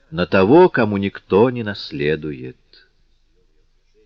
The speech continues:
Другой раз, получив письмо, в котором его просили присутствовать на погребении местного дворянина, и где... На целой странице торжественно перечислялись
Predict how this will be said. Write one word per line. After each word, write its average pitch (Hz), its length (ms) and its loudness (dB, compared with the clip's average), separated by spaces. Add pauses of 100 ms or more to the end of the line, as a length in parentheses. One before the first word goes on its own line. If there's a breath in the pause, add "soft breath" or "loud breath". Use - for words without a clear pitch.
(1400)
Другой 113 360 4
раз, 107 280 0
получив 90 480 -4
письмо, 107 420 0
в - 60 -16
котором 107 360 -2
его 87 220 0
просили 104 420 -2
присутствовать 90 800 -2 (400 loud breath)
на 90 160 -4
погребении 98 640 2
местного 92 420 -4
дворянина, 80 680 -2 (640)
и 85 80 -6
где... 104 400 2 (380 soft breath)
На 85 120 -4
целой 143 300 2
странице 113 680 0
торжественно 85 640 -4
перечислялись 90 840 -4